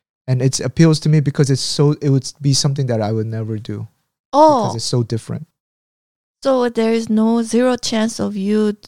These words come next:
Speaker 2: um, producing some painting or art
Speaker 1: <laughs>
Speaker 2: in the future?
Speaker 1: <laughs> Why, you wanna sell as an F T?
Speaker 2: <laughs> Is, uh, zero?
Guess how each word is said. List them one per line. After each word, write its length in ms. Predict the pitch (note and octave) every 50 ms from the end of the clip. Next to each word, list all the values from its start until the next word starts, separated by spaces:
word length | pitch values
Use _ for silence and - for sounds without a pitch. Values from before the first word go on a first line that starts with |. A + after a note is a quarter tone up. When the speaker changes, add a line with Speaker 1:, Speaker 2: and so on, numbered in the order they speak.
| _ - -
Speaker 2:
um, 340 | F#3 F#3 F#3 F#3 F#3 F#3 F#3+
producing 540 | - - G3 - G3+ G3+ - - G3 F#3+ F#3+
some 480 | - - - F3 F3 E3+ E3 D#3 G3 - _ _ _ _ _ _ _ _ _ _ _ _ _ _ -
painting 480 | G#3 G#3 G3+ G#3 F3 A#3+ A#3+ C#4+ F4+ F#4+ _ _ _ _ _ _ _ -
or 140 | - - -
art 380 | - G3 G3+ A#3 - - - - D#3+ - A3
Speaker 1:
<laughs> 100 | - F#3+
Speaker 2:
in 80 | G3+
the 100 | G3+ G3
future? 380 | - - A3+ - - - F4 F#4+ - _ -
Speaker 1:
<laughs> 120 | - -
Why, 160 | - C3 B2
you 120 | B2 A2 A#2+
wanna 140 | A#2+ A#2 A2
sell 220 | - C3 B2 B2
as 120 | A#2 G#2+ A2+
an 100 | F#2+ G#2
F 160 | B2 B2 -
T? 220 | - - D#3 E3+ -
Speaker 2:
<laughs> 1500 | _ A3+ A#3 C#4 C#4 - - - C4 F3+ - - - F#3+ - - - - - - - - - - G#4 - - D4 - -
Is, 260 | A#3 A#3+ A#3+ A3+ - A3
uh, 280 | A3 G#3+ G#3 G#3+ A3 A3 - _ _ _ _ _ _ _ _ _ _ _
zero? 340 | A#3 A#3 A#3 B3 C#4+ F4 G4+